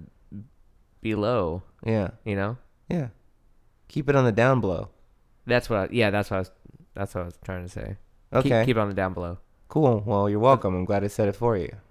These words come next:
Speaker 1: I appreciate that. That's why I'm,
Speaker 2: I'm
Speaker 1: that's
Speaker 2: here for you.
Speaker 1: That's why I had you on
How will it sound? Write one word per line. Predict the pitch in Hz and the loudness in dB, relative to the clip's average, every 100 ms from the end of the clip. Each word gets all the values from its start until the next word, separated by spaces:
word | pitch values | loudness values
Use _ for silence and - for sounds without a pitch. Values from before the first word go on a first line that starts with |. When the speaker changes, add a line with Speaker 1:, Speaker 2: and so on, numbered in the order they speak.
| _ _ _ _ - | _ _ _ _ -12
Speaker 1:
I | - | -8
appreciate | 131 135 - 95 | -6 -8 -8 -10
that. | 98 120 | -10 -12
That's | 113 | -4
why | 120 | 0
I'm, | 117 117 | 0 0
Speaker 2:
I'm | |
Speaker 1:
that's | 120 143 | 2 4
Speaker 2:
here | 175 | 4
for | - | 2
you. | 101 92 | -2 -2
Speaker 1:
That's | 123 | -2
why | 143 | 0
I | |
had | 139 | 0
you | 123 120 | 0 -2
on | 107 92 | -2 -6